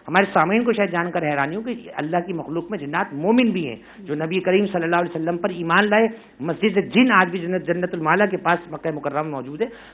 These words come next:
खुलासा कलाम ये कि जैसे हम अल्लाह की मखलूक, जिन्नात भी अल्लाह की मखलूक है, हमें ये देखना चाहिए कि हम अल्लाह की दी हुई अताओं के ज़रिए, कुरान मजीद की आयत और दुआओं के ज़रिए और नेक कामों के ज़रिए, और जैसे क़िबला ने फरमाया नेक सोहबत के ज़रिए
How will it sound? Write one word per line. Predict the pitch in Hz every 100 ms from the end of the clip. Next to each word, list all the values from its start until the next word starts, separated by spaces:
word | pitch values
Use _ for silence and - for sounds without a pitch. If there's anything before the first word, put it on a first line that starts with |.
| -
खुलासा | 170 202 240 233
कलाम | 185 165 165
ये | 196
कि | 190
जैसे | 160 123
हम | 156
अल्लाह | 202 196
की | 190
मखलूक, | 180 151 185 190
जिन्नात | 127 135 160
भी | 165
अल्लाह | 165 165
की | 160
मखलूक | 143 165 190
है, | 247 240 - - -
हमें | 143 185 202 202 131 127
ये | 170
देखना | 165 151 233
चाहिए | 233 185 202
कि | 208
हम | 180 180 156
अल्लाह | 170 180
की | 170 175
दी | 135 165
हुई | 156 185 -
अताओं | 135 165 190 196
के |
ज़रिए, | 175 160 170
कुरान | 170 143 147 165
मजीद | 151 139 180
की | - 160 160 156
आयत | 127 139 175 180
और | 127
दुआओं | 127 147
के | 127
ज़रिए | 127 151 202 202 - -
और | 156
नेक | 156 220 254 247
कामों | 202 214
के | 190
ज़रिए, | 185 214
और |
जैसे | 180 175 180
क़िबला | 165 165
ने | 165
फरमाया | 147 156 180
नेक | 170 156 214
सोहबत | - - 202 254
के | 240
ज़रिए | 170 147 139